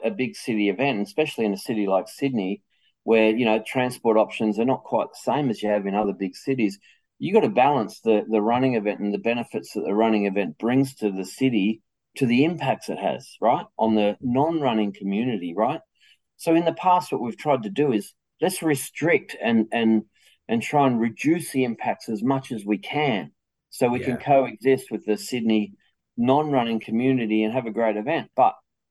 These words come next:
Speaker 1: the World Marathon Majors isn't about that. It's about opening your city and the city welcoming all the World Marathon Majors runners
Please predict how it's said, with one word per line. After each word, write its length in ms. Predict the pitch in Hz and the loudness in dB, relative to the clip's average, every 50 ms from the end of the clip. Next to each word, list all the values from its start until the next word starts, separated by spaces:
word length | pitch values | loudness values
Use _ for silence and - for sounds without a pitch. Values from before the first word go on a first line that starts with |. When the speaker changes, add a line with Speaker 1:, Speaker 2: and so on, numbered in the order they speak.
| _ _ _ _ _ | _ _ _ _ _
Speaker 1:
the 80 | - 127 | -4 0
World 380 | 156 185 196 185 143 123 107 | 2 2 2 0 -2 -4 -2
Marathon 460 | 117 135 131 123 123 123 - 117 101 107 | 0 2 2 2 2 0 -2 -4 -2 0
Majors 340 | 127 143 143 113 98 95 | 0 0 0 -2 -6 -8
isn't 180 | 107 110 113 104 | -6 -4 -4 -4
about 300 | 92 - 117 143 165 - | 0 0 0 0 0 2
that. 160 | 92 92 95 | 0 0 0
It's 180 | 101 104 - - | 0 -2 -4 -4
about 300 | 113 110 120 113 - - | 0 4 4 4 6 4
opening 420 | - 117 117 - 135 123 120 113 | 4 2 2 -2 -4 -2 -2 -2
your 100 | 104 98 | -2 -2
city 440 | 98 - - 120 107 101 98 95 95 _ _ - - - _ | -4 -6 -6 -4 -4 -4 -6 -8 -10 _ _ -20 -20 -18 _
and 140 | - 107 110 | 0 2 2
the 40 | 113 | 2
city 300 | 107 - 147 139 120 117 | 2 2 4 6 6 6
welcoming 640 | 107 101 120 131 147 143 - 151 135 120 110 98 98 | 6 8 8 6 6 4 2 2 4 4 4 2 2
all 180 | 104 123 135 | 2 2 4
the 100 | 131 123 | 4 2
World 260 | 117 113 117 117 113 110 | 2 4 4 4 4 4
Marathon 340 | 110 107 104 - - 107 | 2 2 0 0 -2 0
Majors 360 | 107 110 110 107 98 101 95 98 | 0 2 0 0 -2 -6 -6 -4
runners 340 | 117 131 143 135 110 - | -2 0 0 0 -2 -6